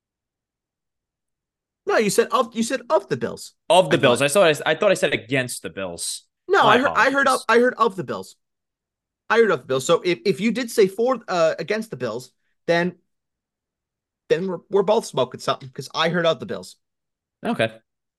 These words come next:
Speaker 1: So you were right. You were right. Uh, okay, so our starts of the week, uh, Jake has gone for Jared Goff, Joe Mixon, Jaylen Waddle, and Tu-, and Tucker Kraft.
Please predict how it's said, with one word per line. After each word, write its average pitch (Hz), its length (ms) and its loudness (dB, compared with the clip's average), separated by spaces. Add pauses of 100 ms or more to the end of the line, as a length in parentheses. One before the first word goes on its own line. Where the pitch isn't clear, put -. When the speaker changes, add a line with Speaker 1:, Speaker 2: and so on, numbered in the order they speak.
(460)
Speaker 1:
So - 100 -2
you 339 140 2
were 311 80 2
right. 156 180 2 (220)
You 233 120 0
were 226 80 4
right. 151 140 0 (480)
Uh, 196 280 2
okay, 269 260 2
so 226 180 0
our 233 240 2
starts 262 400 -4
of 233 140 -8
the 226 80 -2
week, 254 500 -10 (280)
uh, 180 180 2
Jake 214 340 2
has 196 120 0
gone 220 220 -2
for 185 180 -4
Jared 185 380 -2
Goff, 185 360 -4 (120)
Joe 220 180 0
Mixon, 185 540 -4
Jaylen 190 340 -2
Waddle, 180 440 -6 (240)
and 139 280 -8
Tu-, - 220 -8
and 139 280 -6
Tucker 180 260 -10
Kraft. 214 580 -4